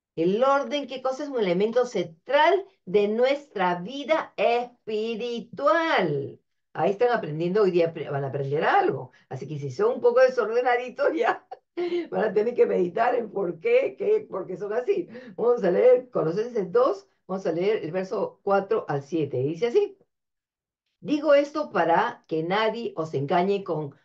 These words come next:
sofismas, pues aunque estoy ausente en el cuerpo, no obstante,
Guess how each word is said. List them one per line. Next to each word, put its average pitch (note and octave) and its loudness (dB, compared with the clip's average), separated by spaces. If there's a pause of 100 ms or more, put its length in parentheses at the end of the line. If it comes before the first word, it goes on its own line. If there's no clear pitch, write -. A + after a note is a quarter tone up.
sofismas, C3+ -4 (260)
pues G3+ 2
aunque F#3+ 0
estoy D4+ -2
ausente C4+ 0
en G3 0
el A3+ 2
cuerpo, A3+ 2
no G3 0
obstante, G#3 -4